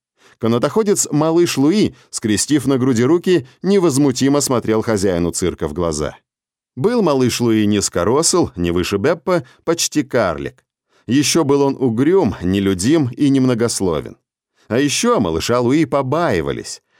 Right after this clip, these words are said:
Страха канатоходец не знал. За голенищем сапога носил нож, и поговаривали, что управлялся с ним так же искусно, как с шестом балансиром на проволоке под цирковым куполом. «А кормить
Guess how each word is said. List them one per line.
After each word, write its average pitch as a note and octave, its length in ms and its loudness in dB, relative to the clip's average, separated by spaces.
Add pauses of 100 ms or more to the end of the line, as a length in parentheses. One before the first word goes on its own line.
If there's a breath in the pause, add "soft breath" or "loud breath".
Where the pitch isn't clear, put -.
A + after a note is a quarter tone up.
(140 soft breath)
Страха A#2+ 540 -2
канатоходец B2 680 0
не A2+ 100 0
знал. G#2+ 400 -2 (300 soft breath)
За F2+ 140 -4
голенищем A2+ 520 0
сапога A2 500 0
носил A2+ 380 0
нож, D#3 320 0 (220 soft breath)
и C#3 120 2
поговаривали, C3 760 0
что F#2 280 -4
управлялся B2+ 540 0
с G3 80 -4
ним G3+ 260 0
так G#3+ 280 -2
же G#3+ 120 -2
искусно, D#3 720 0 (160 loud breath)
как D3 180 -2
с - 60 -4
шестом C3+ 520 0
балансиром B2 720 0 (140 soft breath)
на D#3+ 160 0
проволоке B2+ 580 2
под A#2+ 180 -4
цирковым F#2+ 500 -2
куполом. - 480 -8 (880)
«А E2 160 -4
кормить G#2 480 0